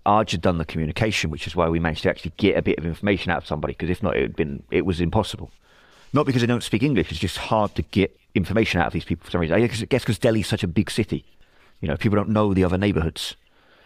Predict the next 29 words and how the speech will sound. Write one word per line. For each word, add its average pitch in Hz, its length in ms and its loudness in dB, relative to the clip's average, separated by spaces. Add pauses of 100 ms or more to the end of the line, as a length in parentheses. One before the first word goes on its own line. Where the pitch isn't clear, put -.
(100)
Anyway, 123 300 2
so - 160 0
we 120 60 4
got - 180 0 (160)
crammed 143 320 -2
four 135 260 2
of 104 60 2
us 104 160 -4
in 101 60 0
this 92 160 0
tuk-tuk, - 480 -4 (1160)
and 98 120 2
we 98 60 4
went 104 160 4
up - 140 -4
to, 95 200 2
uh, 85 260 4 (140)
we 107 160 2
went 107 160 2
up - 80 -10
to - 100 -10
this 92 260 -2
area, 85 300 2
and 85 100 -6
we 107 60 2
get 104 140 0
out, 92 200 2
and 98 120 -2
suddenly 110 400 2